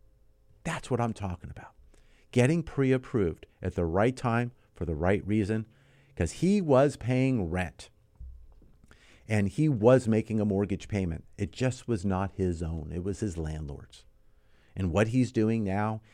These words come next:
he's going to engage, still have additional write-offs that he can ta-, take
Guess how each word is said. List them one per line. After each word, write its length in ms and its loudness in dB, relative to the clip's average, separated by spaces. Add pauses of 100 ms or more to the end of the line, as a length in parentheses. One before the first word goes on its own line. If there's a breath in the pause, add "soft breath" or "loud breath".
(140 soft breath)
he's 240 -2
going 320 0
to 220 -6 (300)
engage, 720 2 (400)
still 400 4
have 180 2
additional 920 2 (120)
write-offs 500 4
that 120 -2
he 100 -4
can 140 -6
ta-, 140 -12 (260)
take 300 -4